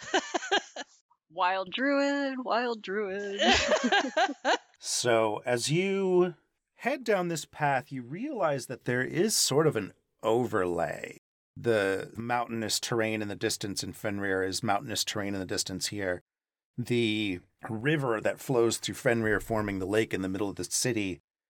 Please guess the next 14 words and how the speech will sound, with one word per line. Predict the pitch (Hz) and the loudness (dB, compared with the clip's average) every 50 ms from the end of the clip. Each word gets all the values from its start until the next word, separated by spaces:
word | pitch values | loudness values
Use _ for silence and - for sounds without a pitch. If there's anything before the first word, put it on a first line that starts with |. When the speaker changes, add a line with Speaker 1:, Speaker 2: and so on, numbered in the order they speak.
| _ _ _ _ _ - | _ _ _ _ _ -12
Speaker 3:
seems | 151 - - - - 139 131 139 143 139 - | -8 -6 -4 -4 -2 -2 0 0 0 0 -2
to | - - 139 | -2 -4 -4
exist | 131 120 110 107 113 135 143 - - | -4 -4 -4 -2 -2 -2 -2 0 0
out | 185 185 185 - | 0 0 0 0
there | 202 196 190 | -2 -2 -2
somewhere. | - - 180 160 175 190 226 247 | 0 0 0 0 0 -2 -4 -6
You | 208 156 131 | -4 -4 -6
see | - - 160 160 | -6 -4 -4 -4
signs | 143 - - 131 120 131 143 147 147 156 | -4 -2 -2 0 0 0 0 -2 0 2
of | 151 | 2
it | 160 160 139 | 2 2 2
in | 127 | 0
the | 123 | 0
distance | 113 123 131 - - 160 165 156 - - - - | 2 2 2 2 2 0 0 0 0 -2 -2 -4